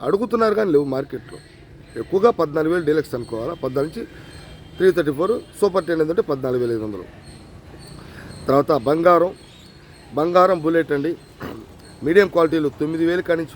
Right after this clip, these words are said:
పది మీడియం జరిగితే పది నుంచి పదకొండు వేలు మీడియం బెస్ట్లు, పదకొండు నుంచి పన్నెండు బెస్ట్లు, పన్నెండు నుంచి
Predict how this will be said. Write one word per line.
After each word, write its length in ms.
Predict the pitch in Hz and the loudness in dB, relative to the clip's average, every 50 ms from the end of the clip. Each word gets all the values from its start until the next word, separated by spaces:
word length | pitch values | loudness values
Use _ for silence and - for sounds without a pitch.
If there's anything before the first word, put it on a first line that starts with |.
| - 151 | -4 -4
పది 140 | 147 143 143 143 | -2 -2 0 -2
మీడియం 240 | 147 151 165 165 156 127 | 0 2 2 0 2 0
జరిగితే 300 | 131 120 120 - - 113 110 120 - - - - - - - - - - - | -2 -2 -2 -4 -4 -4 -4 -6 -8 -12 -20 -20 -20 -20 -20 -20 -10 -2 2
పది 160 | 147 151 165 170 | 2 4 4 2
నుంచి 140 | 175 - 220 165 160 | 0 -2 -2 0 2
పదకొండు 280 | 160 156 - 151 147 156 | 2 2 2 2 2 2
వేలు 140 | 160 151 143 139 | 2 2 2 0
మీడియం 180 | 147 165 165 156 147 | 0 0 0 0 0
బెస్ట్లు, 220 | 139 - - 185 190 - - | -2 -2 -2 -6 -6 -4 -2
పదకొండు 280 | 135 143 143 147 156 165 | -2 -2 0 0 -2 -4
నుంచి 140 | 160 - - - 143 | -4 -6 -8 -4 -2
పన్నెండు 320 | 143 151 156 156 160 151 127 101 - 139 | -2 0 0 0 0 -2 -2 0 4 6
బెస్ట్లు, 340 | 170 180 - - - 185 208 202 - - - - - - - - - - - | 6 6 4 0 -2 -2 -2 -2 -4 -10 -20 -20 -20 -20 -20 -20 -10 -2 0
పన్నెండు 260 | 160 175 185 190 196 202 | 2 2 2 2 0 0
నుంచి 140 | 196 160 | -2 0